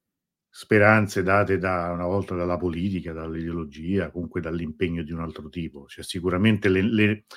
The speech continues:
le, il nichilismo, eh, presente in, in alcune generazioni è, è, è evidente che sia, non sia certo,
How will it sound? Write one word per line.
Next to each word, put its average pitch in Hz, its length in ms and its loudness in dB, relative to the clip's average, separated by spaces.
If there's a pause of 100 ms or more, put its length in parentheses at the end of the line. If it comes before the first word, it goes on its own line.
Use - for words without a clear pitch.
(260)
le, 107 140 0
il 110 160 0
nichilismo, 110 840 4
eh, 92 720 -4
presente 101 640 2
in, 92 380 -2 (800)
in - 80 -10
alcune 92 540 -4
generazioni 90 760 -2
è, 85 420 -12
è, - 220 -18
è - 100 -20
evidente 87 680 -6
che 80 520 -12
sia, - 560 -8 (500)
non 104 160 -2
sia 110 160 2
certo, 101 440 2